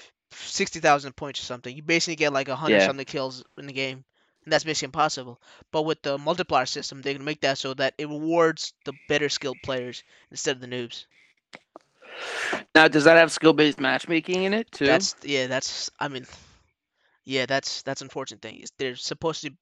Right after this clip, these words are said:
Speaker 1: supposedly gonna bring back skill-based matchmaking to the game.
Speaker 2: Do you like that or you don't like that?
Speaker 1: I mean, personally, me, since, like, I didn't, I haven't played multiplayer Call of Duties a shit ton.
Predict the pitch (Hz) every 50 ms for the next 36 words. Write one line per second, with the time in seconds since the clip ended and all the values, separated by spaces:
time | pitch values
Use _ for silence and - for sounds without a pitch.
0 | _ - - 160 - 165 156 156 147 147 143 139 131 - _ - - - - -
1 | - 135 131 127 139 135 135 131 135 131 131 - - - 139 123 127 131 120 -
2 | 131 110 - - - - - - - _ _ _ _ _ _ _ _ - - 127
3 | - - 127 123 120 117 - _ _ _ _ - - - 160 175 196 190 147 147
4 | 175 170 - 220 233 240 202 151 139 135 139 139 139 135 139 131 123 120 110 -
5 | 117 110 110 107 - - _ _ _ - 156 165 180 185 185 185 180 170 170 165
6 | 156 151 156 160 _ _ _ _ _ _ _ _ _ _ - - 196 202 190 -
7 | - 208 233 247 247 233 - - _ _ _ - 139 160 175 190 208 208 208 185
8 | - - 156 143 135 135 - - - 135 135 131 - - - 143 156 165 160 170
9 | 165 165 170 160 156 143 _ _ - - _ _ - _ _ _ _ - 147 165
10 | 175 175 170 170 - - 175 160 151 143 _ - 156 156 - 160 - - 165 151
11 | 151 151 147 - 156 147 143 147 147 147 143 139 131 - _ - 120 - _ -
12 | - - - - - 151 151 - - - 165 170 175 170